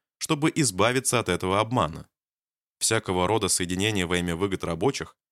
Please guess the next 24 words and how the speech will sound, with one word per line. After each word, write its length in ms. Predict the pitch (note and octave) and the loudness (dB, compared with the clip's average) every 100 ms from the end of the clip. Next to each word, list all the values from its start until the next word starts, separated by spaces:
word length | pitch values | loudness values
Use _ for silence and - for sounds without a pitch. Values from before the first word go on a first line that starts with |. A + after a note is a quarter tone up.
| _ _ | _ _
кооперации, 840 | G#2+ G#2+ F2+ E2 F#2+ - - D#2+ - _ - | -2 0 2 2 2 2 0 -2 -6 _ -8
стачки, 640 | - - F#2+ - - D#2 - _ - | -4 0 0 0 -4 -6 -8 _ -4
распространение 800 | G2+ - A2 - A#2 B2 C3 A#2+ | -2 -2 -2 0 0 2 2 0
социалистических 840 | F2+ - G2 F#2+ F2 - - G2+ | 0 -2 -2 -2 -4 -6 -8 -6
учений. 500 | - - - D2+ F2 _ _ _ _ _ _ _ | -6 -4 -6 -8 -10 _ _ _ _ _ _ _
Но 120 | G2 G2 | 0 2
разве 260 | G#2+ G2 | 2 0
все 220 | F2+ A#2+ | 0 2
эти 140 | G2+ F#2+ | 2 0
меры 360 | G2 A#2 F2+ - _ - | 0 0 0 -4 _ -2
могут 400 | F2+ B2+ G3 G3+ | 2 2 0 -2
уничтожить 560 | E3 B2+ - G#2 F2 | 0 0 2 2 2
тот 160 | - F2+ | 0 0
обман, 420 | F2 E2+ F2+ D#2+ - _ | 0 2 0 0 -6 _
посредством 580 | G#2 F#2+ G2+ F#2 F#2 F#2 | -2 0 2 2 0 0
которого 480 | G2+ - G#2 F2+ F2+ | 0 2 2 2 2
одни 360 | F#2+ F2+ F#2+ | 0 0 0
люди 320 | F2+ C3+ B2+ - _ - | 2 2 0 -2 _ -4
находят 460 | A2 - B2 A2+ A#2+ | -2 0 0 0 0
нужным 320 | A#2+ G2+ G#2+ | 0 2 0
обманывать 460 | G2+ A2+ G#2 G2+ | 2 2 2 0
других, 460 | A2 C3+ F2 E2 - _ _ - | 0 -4 -2 -4 -6 _ _ -4
а 100 | B2+ | -2
другие 520 | G#2+ F2+ A2 D#2 | 0 -2 -2 -2